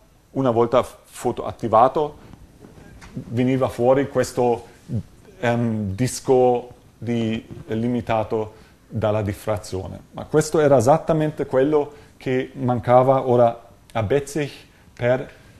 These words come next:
ehm, ehm, finalizzare la sua idea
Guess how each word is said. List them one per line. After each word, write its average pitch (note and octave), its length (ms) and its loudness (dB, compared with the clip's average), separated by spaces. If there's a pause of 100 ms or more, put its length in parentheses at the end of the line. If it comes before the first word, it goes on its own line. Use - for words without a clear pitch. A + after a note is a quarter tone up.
(160)
ehm, A#2 440 -2 (1500)
ehm, A#2 500 -4 (320)
finalizzare C3+ 840 2
la C3 120 0
sua D3+ 300 -2
idea C3 540 0